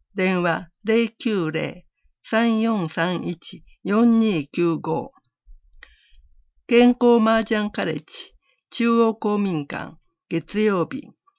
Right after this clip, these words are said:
松原会館、水曜日。北町公民館、金曜日。午後一時。南公民館、土曜日。午後零時半。月百円。一回千円。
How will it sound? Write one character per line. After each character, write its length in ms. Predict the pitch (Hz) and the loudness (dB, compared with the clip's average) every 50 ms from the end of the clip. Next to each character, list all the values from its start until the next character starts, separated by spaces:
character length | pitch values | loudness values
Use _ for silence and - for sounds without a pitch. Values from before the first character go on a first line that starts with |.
| _ _ _ _ - | _ _ _ _ -10
松 260 | 185 180 - - 226 | -10 -10 -6 -4 0
原 260 | 220 240 233 233 233 | 2 2 2 2 0
会 260 | - - 226 214 190 | 0 -2 -2 -2 -2
館、 300 | - - 131 123 - 139 | -4 -4 -8 -8 -8 -12
水 360 | - - - 214 202 196 196 | -12 -8 -4 -2 -2 0 0
曜 240 | 185 185 175 160 147 - | 0 0 0 -2 -2 -4
日。 220 | - - - - _ _ _ _ _ _ - - _ - | -8 -14 -16 -16 _ _ _ _ _ _ -20 -20 _ -16
北 220 | - - - 233 226 | -10 -2 0 2 2
町 260 | 226 233 247 - - | 4 2 0 -2 -6
公 240 | - - 214 214 202 | -4 0 0 2 2
民 240 | 208 196 185 165 160 | 2 0 0 -2 -4
館、 300 | - 139 120 117 156 - _ _ | -4 -6 -8 -8 -10 -14 _ _
金 300 | - - 220 208 208 202 | -6 -2 0 2 2 2
曜 260 | 196 196 185 165 143 - | 2 2 0 0 -2 -4
日。 240 | - - - - _ _ - _ _ _ _ _ _ _ _ - - - | -6 -12 -14 -16 _ _ -20 _ _ _ _ _ _ _ _ -18 -6 0
午 140 | 220 240 | 0 2
後 220 | 233 214 190 156 - - | 4 4 2 2 0 -2
一 320 | 165 156 - - 185 160 | -6 -8 -6 -8 -10 -10
時。 320 | - - 131 - 151 - _ _ _ _ _ _ _ _ _ _ _ - - | -8 -10 -12 -12 -12 -20 _ _ _ _ _ _ _ _ _ _ _ -14 -6
南 400 | 196 202 208 233 233 240 240 233 | -2 2 4 6 6 6 4 4
公 200 | - 240 233 233 | 4 2 2 4
民 240 | 233 226 220 214 196 | 4 2 2 0 -2
館、 300 | - 160 131 139 139 143 135 - | -4 -6 -6 -6 -8 -10 -12 -10
土 140 | 151 180 180 | -6 -2 0
曜 320 | 170 202 196 180 160 143 - | 2 2 2 0 -2 -4 -8
日。 200 | 127 - - _ _ _ _ _ _ - | -12 -16 -16 _ _ _ _ _ _ -4
午 140 | - 220 240 | 0 0 2
後 160 | 214 175 160 | 2 2 0
零 280 | 143 160 208 202 196 202 | -2 -4 -2 0 0 -2
時 200 | 175 - 196 190 | -2 -2 -4 -2
半。 360 | 190 208 175 160 131 - - _ _ _ _ _ _ _ _ - | 0 0 0 -2 -2 -6 -10 _ _ _ _ _ _ _ _ -20
月 300 | - - - - 247 240 - - | -20 -14 -6 -2 -2 -2 -4 -4
百 340 | - 156 156 - - 180 170 170 | -8 -8 -8 -6 -4 -2 -2 -2
円。 240 | 165 147 - - - _ _ _ _ _ - - | -2 -4 -6 -10 -16 _ _ _ _ _ -16 -12
一 180 | 170 160 - _ _ - | -12 -12 -12 _ _ -2
回 200 | 220 226 220 214 | 0 0 0 0
千 360 | - - 233 220 214 185 165 156 | -2 -2 -2 0 0 0 0 -2
円。 280 | 151 147 127 - 156 | -4 -6 -8 -12 -16